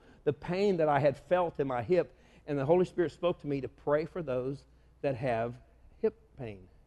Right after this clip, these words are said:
So I was obedient. I said, "You know, i-, if you're here today and you have pain in your hip," of course, they were translating, 'cause I'm thinking, "Okay, well, there might be somebody here. Let's deal with this and we'll go on."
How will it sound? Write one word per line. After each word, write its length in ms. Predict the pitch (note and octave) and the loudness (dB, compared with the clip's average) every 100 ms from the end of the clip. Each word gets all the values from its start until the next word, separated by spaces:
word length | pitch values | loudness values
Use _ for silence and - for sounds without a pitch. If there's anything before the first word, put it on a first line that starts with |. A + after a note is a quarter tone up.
| - - - - _ _ _ _ - | -20 -20 -20 -20 _ _ _ _ -2
So 160 | A#2+ | 2
I 100 | D3 | 2
was 120 | B2+ | 2
obedient. 460 | B2+ A#2+ E3+ F#3+ B2+ | -4 -4 -4 -4 -6
I 80 | A#2+ | -6
said, 280 | - B2+ B2 - - - - - | -4 -4 -6 -14 -20 -20 -20 -8
"You 80 | C#3+ | -4
know, 180 | B2+ A#2+ | -2 -4
i-, 80 | B2+ - | -10 -8
if 160 | B2 B2+ | -8 -6
you're 120 | E3 | -4
here 160 | F3 F#3 | 0 0
today 540 | D#3 C#3 C#3 C3+ B2+ - - | 2 2 2 0 -6 -12 -8
and 100 | C3 | -6
you 80 | |
have 300 | C3 C3 A#2 | -2 -2 -2
pain 320 | - E3 E3 D#3+ | -2 0 0 -4
in 160 | D3+ | -6
your 100 | B2+ | -4
hip," 220 | D3 D#3 | -4 -4
of 100 | B2+ | -4
course, 140 | D3 C3 | -6 -2
they 40 | |
were 60 | A#2+ | -2
translating, 680 | - D#3+ D3+ D#3 D3+ D3+ D3+ _ _ _ _ - | -2 -4 0 0 0 -4 -10 _ _ _ _ -18
'cause 100 | - | 2
I'm 120 | E3+ D#3 | 4 4
thinking, 360 | D#3+ B2+ A2 - _ _ _ - C#3+ | 2 0 -6 -10 _ _ _ -20 -10
"Okay, 320 | D3+ C#3+ C#3 - - _ _ - | 0 2 0 -8 -20 _ _ -4
well, 160 | C3+ | -4
there 160 | B2+ C#3 | 0 -2
might 160 | D3 D3+ | -2 -4
be 80 | |
somebody 320 | D3 D3 C#3+ C#3 | -4 -4 -4 -4
here. 300 | C#3+ C#3+ C#3 | -2 -2 -2
Let's 180 | B2+ | -4
deal 240 | B2 B2+ D3 | -6 -4 -4
with 100 | C3+ | -4
this 180 | C3+ C#3+ | -6 -8
and 80 | |
we'll 100 | C3 | -6
go 140 | B2+ C3+ C3 B2+ | -2 -2 0 -2
on." 180 | C3+ | -4